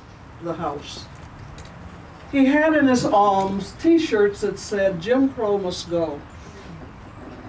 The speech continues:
He had also forgotten in his fatigue that we were never to get out on this side of the driveway, because where those houses are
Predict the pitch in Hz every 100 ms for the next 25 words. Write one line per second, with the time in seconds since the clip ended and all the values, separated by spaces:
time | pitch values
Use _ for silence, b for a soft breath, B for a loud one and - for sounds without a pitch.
0 | - - - - - 277 302 269 240 254
1 | 294 294 254 233 226 208 226 226 220 214
2 | 214 196 208 - 190 - 285 220 175 170
3 | 175 - - - - - - - - -
4 | - 202 208 302 302 214 208 285 311 294
5 | 320 220 226 208 202 196 196 - - 185
6 | 185 175 170 - - - - 185 185 320
7 | - - - - 180 165 160 160 160 -
8 | - - - - - - - 175 170 160
9 | 175 170 170 165 175 170 170 180 185 -
10 | 220 214 214 233 233 240 254 254 175 170
11 | 151 -